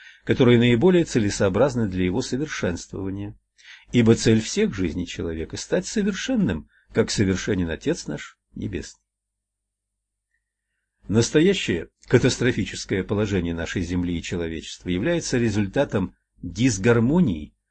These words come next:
существующей между вечным человеком духом и личностью, смертными оболочками духа.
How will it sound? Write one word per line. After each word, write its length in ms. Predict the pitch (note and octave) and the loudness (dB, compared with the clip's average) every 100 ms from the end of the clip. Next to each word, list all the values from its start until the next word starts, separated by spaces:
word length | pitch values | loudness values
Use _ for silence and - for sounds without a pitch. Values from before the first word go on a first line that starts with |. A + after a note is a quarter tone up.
| _ | _
существующей 1080 | - B2+ B2 A#2 G#2+ - A2+ D3+ E3 - E3+ | 0 2 2 0 -2 -2 0 0 -2 -2 2
между 340 | A#2 G#2 F#2 | 2 2 0
вечным 560 | G#2 F#2+ B2 A2 - F2 | -2 0 -2 -2 -6 -6
человеком 720 | - F#2+ F2+ F2 - F2 F2+ | -4 -2 0 -2 -4 -4 -2
духом 520 | F#2 G2 - C3 D#3+ _ _ _ _ _ - | 0 0 0 -4 -4 _ _ _ _ _ 0
и 140 | B2 | 4
личностью, 760 | A3+ C4 - D3+ D3+ - D#3+ D#3 _ _ _ _ | 6 4 2 -4 -4 -4 -4 -6 _ _ _ _
смертными 640 | - G#2+ G2 A2+ C#3+ C3+ | -8 0 0 0 0 0
оболочками 640 | G#2+ F2+ E2 D#2+ - F2+ E2+ | 0 -2 -4 -6 -8 -8 -8
духа. 340 | D#2+ - | -8 -12